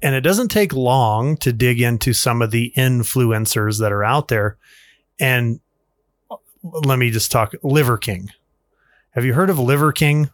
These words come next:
So Liver King, uh, is this dude that, that blew up, got real big 'cause he's this big, buff, jack dude. And he put out this thing where he, all of his followers, and his whole thing was, "I, I eat raw meat,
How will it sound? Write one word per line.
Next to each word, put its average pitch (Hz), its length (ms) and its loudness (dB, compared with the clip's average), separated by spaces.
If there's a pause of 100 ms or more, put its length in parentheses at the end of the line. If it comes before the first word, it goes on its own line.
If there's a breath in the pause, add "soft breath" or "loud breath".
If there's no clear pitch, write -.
So 127 480 0 (600 soft breath)
Liver 160 360 0
King, 120 400 0 (280)
uh, 113 220 2
is 110 100 -2
this 120 160 0
dude 127 380 2
that, 107 200 0 (800 loud breath)
that 113 220 -4
blew 175 220 0
up, - 280 -2
got 147 220 0
real 156 200 2
big 131 420 0
'cause 117 160 0
he's 120 180 0
this 120 200 0
big, 117 360 0 (260)
buff, 113 360 -2
jack 117 400 0 (100)
dude. 117 340 0
And 110 100 -2
he 107 180 -2 (600 loud breath)
put 170 140 0
out 160 160 2
this 143 220 -2
thing 147 320 2
where 123 180 2
he, 131 120 -2
all 135 220 2
of 139 80 -2
his 143 140 0
followers, 123 580 0
and 113 100 -4
his 202 240 2
whole 190 800 -2 (280)
thing 117 560 0 (460 loud breath)
was, 127 240 0
"I, 120 260 2
I 113 220 -2
eat 120 320 2
raw 113 400 0
meat, 135 440 0